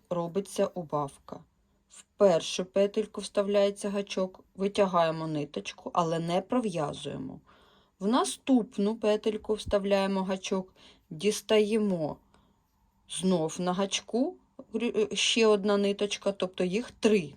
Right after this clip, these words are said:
три петельки. Три петельки з робочою ниточкою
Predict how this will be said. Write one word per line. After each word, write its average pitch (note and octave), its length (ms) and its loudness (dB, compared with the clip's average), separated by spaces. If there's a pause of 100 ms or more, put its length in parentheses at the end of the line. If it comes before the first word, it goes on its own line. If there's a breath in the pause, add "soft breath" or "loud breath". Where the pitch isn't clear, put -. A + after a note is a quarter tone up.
три G#3 220 2
петельки. - 680 -4 (360 loud breath)
Три G#3+ 240 6
петельки G3 760 0 (240)
з F3+ 120 -8
робочою F3 600 0
ниточкою D3+ 800 -4